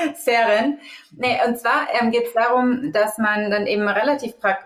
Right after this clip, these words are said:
oder sehr, sehr pragmatisch, ehrlich gesagt, auch Geld von Investoren oder eben Business Angels aufnehmen kann. Man unterschreibt da vielleicht, weiß nicht, einen fünf- bis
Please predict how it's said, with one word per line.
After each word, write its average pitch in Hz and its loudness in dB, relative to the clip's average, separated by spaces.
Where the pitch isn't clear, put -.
oder 175 2
sehr, 220 2
sehr - 2
pragmatisch, 196 -2
ehrlich - -6
gesagt, 190 -2
auch 190 0
Geld 240 0
von 190 -2
Investoren 233 0
oder 180 0
eben 185 -4
Business 220 -2
Angels 196 -2
aufnehmen 185 -2
kann. 226 0
Man 202 2
unterschreibt 202 0
da 190 2
vielleicht, 185 -4
weiß 190 -6
nicht, 190 -14
einen 196 -18
fünf- 233 -6
bis - -6